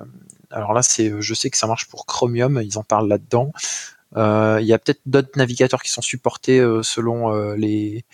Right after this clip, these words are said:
les possibilités, hein, toujours pour Genesis. Et, euh, donc, vous cliquez dessus, euh, vous choisissez, euh, votre, euh, votre fingerprint, et ça va vous, tout vous télécharger. Et, euh, vous allez avoir votre navigateur comme l'utilisateur la dernière fois qu'il s'est connecté à ce service-là.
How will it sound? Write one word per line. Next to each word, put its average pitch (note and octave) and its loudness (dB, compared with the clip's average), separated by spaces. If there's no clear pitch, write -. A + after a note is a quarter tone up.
les A#2+ 0
possibilités, B2+ 0
hein, B2 2
toujours A#2+ -4
pour A2+ -2
Genesis. A2 -4
Et, A#2+ 0
euh, A2+ 4
donc, A#2+ 0
vous D3 -2
cliquez E3 0
dessus, F#3 0
euh, B2 4
vous A#2+ -2
choisissez, C#3 2
euh, A2+ 4
votre, G#2+ -4
euh, G#2 -4
votre A#2+ -2
fingerprint, C3+ 0
et C3 0
ça A#2+ 4
va A#2+ 2
vous, A#2 -2
tout G3+ -6
vous E3 -4
télécharger. C3+ -2
Et, A#2 -2
euh, G#2+ 0
vous A2+ -2
allez A2+ 6
avoir D3 4
votre B2+ 0
navigateur B2 0
comme D#3+ 2
l'utilisateur C#3+ 0
la D3 0
dernière A#2+ 0
fois C3 0
qu'il - -6
s'est - -8
connecté A2+ -4
à - -4
ce - -4
service-là. - -2